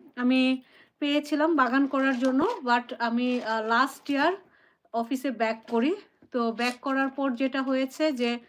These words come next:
এখন আর সময় পাচ্ছি না, আহ, কিছু করার, আসলে একেবারেই সময় নেই আমার কাছে। আবারও কি খুঁজছি জানি না, দেখা যাবে কিছু খুঁজতে খুঁজতে বলবো যে না এটা, এটা আমি একটু ভিজিয়ে ফেলি। ভাবছি কিছু,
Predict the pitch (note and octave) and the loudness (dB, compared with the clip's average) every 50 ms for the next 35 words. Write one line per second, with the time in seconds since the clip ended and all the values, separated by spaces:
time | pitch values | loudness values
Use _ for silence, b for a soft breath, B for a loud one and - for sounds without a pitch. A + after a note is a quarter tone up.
0 | B B B B B C4+ C4 C4 - D4+ D4 C#4+ C#4+ D4 D4+ D4 - D4+ C#4+ C#4+ | B B B B B -2 -2 0 0 2 4 6 6 4 4 2 0 0 2 2
1 | C#4+ C#4+ C#4+ C#4 C4 - - - C#4+ C4 C4 C#4+ D#4+ D#4+ - - C4 A#3 A3+ A3+ | 0 0 0 -2 -4 -4 -4 -2 0 2 2 2 0 -2 -4 -8 -6 -4 -2 -2
2 | A3 A3+ A3+ - - B3 - - B3+ - - A#3+ A#3+ A#3+ C4+ D#4+ F#4 - - b | -2 -4 -6 -6 -8 -8 -6 -6 -8 -6 -4 -4 -2 0 0 -2 -2 -4 -10 b
3 | b b b b b - B3+ B3+ B3 - C#4 C#4 C#4 C4+ C4+ - D4 B3 B3+ C4 | b b b b b -4 -4 -4 -4 -4 -4 -2 -2 -2 -2 -2 -2 0 0 0
4 | C4 D4+ E4 E4+ - - D4+ C4+ C4 C4+ C4+ C4+ C4 C#4 C#4 C4 A#3+ A3+ A3+ A3+ | 2 2 2 0 0 0 0 2 2 4 4 4 4 4 2 0 0 0 -2 -2
5 | A#3 - A#3 A3+ - - D4+ F#4+ - - - - - _ - - - - - - | -2 -4 -6 -4 -2 -2 -2 -2 -4 -8 -18 -20 -20 _ -20 -20 -20 -20 -20 -20
6 | - - - - - - B3 B3+ C4 C#4 C#4+ D4+ - E4 D#4 - - D4+ C#4+ - | -20 -20 -20 -18 -12 -8 -4 -2 0 0 0 2 0 0 0 0 -4 -8 -6 -4
7 | - D#4+ D4 B3 B3+ A#3+ B3 C4 C4 C#4 D#4+ F#4 F#4+ b b b b b b b | -2 -2 0 2 2 2 2 4 4 2 2 0 -4 b b b b b b b
8 | C4+ C4+ C#4 C#4+ C#4 C#4+ C#4 D4 D4 - D4 - D#4 D4 - - D4 C#4 - - | -4 -2 -2 -2 -2 0 -2 -2 -2 -4 -4 -4 -4 -4 -4 -4 -6 -4 -2 -4
9 | D#4+ - E4 D#4 - - F4+ F4 C4+ A#3+ B3+ B3+ B3+ C4+ C#4+ C4+ C4 B3 A#3+ A#3+ | -2 -2 -2 -4 -2 0 0 2 2 2 2 0 2 2 2 2 2 2 2 2
10 | A3+ A3 A3 A3+ A#3+ A#3 A3+ A#3+ A#3+ A#3 B3+ B3 A#3+ A#3 A#3 A#3 A3+ A#3 - G3+ | 0 -2 -2 -2 -2 -2 -2 -2 -4 -2 -2 0 0 2 0 0 -4 -4 -10 -12
11 | F#3 G3 G#3+ F#3+ G#3 A3+ A3 A3 - F#3+ F3 F3 F3 F3 _ B B B B B | -10 -10 -10 -6 -4 -6 -4 -4 -6 -8 -8 -8 -10 -12 _ B B B B B
12 | B B B B B A#3+ A#3+ C4+ D4 D4+ - - - - F#4 E4+ F4 - E4+ E4 | B B B B B -4 -2 0 0 -2 -2 -4 -2 0 0 0 2 0 0 0
13 | - - - D#4+ E4 | -2 -4 -4 0 2